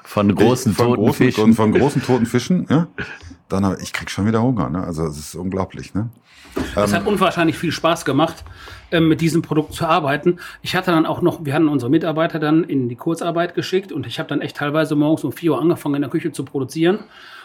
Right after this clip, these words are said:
Speaker 3: Und die Steffi kam dann um halb sechs nach und hat dann angefangen, die Gläser zuzumachen und die Etiketten drauf zu kleben. Äh, das war Wahnsinn. Und dann, äh, haben wir die ganzen Sachen alle noch natürlich sterilisiert und dann kamen irgendwann die Kunden und sagten, dann sagtest du dann, „Ja, die Königsberger Klopse,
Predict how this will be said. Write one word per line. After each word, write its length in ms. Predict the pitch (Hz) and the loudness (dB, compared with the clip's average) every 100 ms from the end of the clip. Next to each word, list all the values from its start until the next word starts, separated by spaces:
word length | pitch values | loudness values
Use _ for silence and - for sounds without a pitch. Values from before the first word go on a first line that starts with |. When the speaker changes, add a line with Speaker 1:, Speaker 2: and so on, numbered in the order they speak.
| - | -8
Speaker 3:
Und 100 | 147 | -6
die 60 | |
Steffi 280 | - 175 180 | -2 0 0
kam 200 | - 160 | 2 4
dann 100 | 160 | 4
um 120 | 139 | 4
halb 140 | 151 135 | 0 -2
sechs 220 | 156 - | -4 -2
nach 220 | 143 170 | 0 2
und 120 | 160 | 2
hat 120 | 156 156 | 0 0
dann 120 | 143 | 2
angefangen, 320 | 160 160 147 | 2 2 0
die 80 | 139 | 2
Gläser 320 | 156 175 165 | 2 2 -2
zuzumachen 420 | - 175 185 170 | -2 -4 0 2
und 80 | 143 | 2
die 80 | 156 | 2
Etiketten 380 | 139 151 - 156 | 0 -4 0 0
drauf 200 | 170 - | 0 -2
zu 100 | 165 | -2
kleben. 440 | 175 180 202 202 - - - - | 2 4 4 -2 -12 -20 -20 -8
Äh, 100 | 143 | -4
das 180 | 135 127 | -4 -2
war 300 | 147 135 135 117 | 2 2 0 -2
Wahnsinn. 600 | 151 190 139 160 233 - _ _ _ _ | 2 2 4 2 2 -4 _ _ _ _
Und 120 | 156 | 0
dann, 220 | 160 180 | 4 4
äh, 280 | 190 160 156 | 4 2 2
haben 100 | 147 | 2
wir 80 | 175 | 2
die 100 | 151 | 4
ganzen 300 | 160 175 175 | 2 2 2
Sachen 200 | 160 - | 0 0
alle 120 | 160 | 0
noch 140 | 151 147 | 0 0
natürlich 340 | 147 156 127 - | 0 -2 -4 -8
sterilisiert 720 | - 156 147 135 139 180 240 | -2 0 2 2 2 2 4
und 100 | 147 | 2
dann 80 | 147 | 2
kamen 220 | 170 180 | 2 2
irgendwann 240 | 165 151 147 | 2 0 0
die 80 | |
Kunden 460 | 131 156 143 190 254 | 0 0 0 0 0
und 160 | - 151 | 0 0
sagten, 480 | 160 - 170 156 139 | -2 -2 2 2 0
dann 140 | 139 | -4
sagtest 320 | 143 - - | -2 -4 -2
du 40 | 156 | -2
dann, 120 | 151 | 0
„Ja, 120 | 143 | -2
die 100 | 151 | -2
Königsberger 420 | 160 160 151 131 | 0 0 0 -4
Klopse, 420 | 165 156 196 190 | -4 -6 -6 -8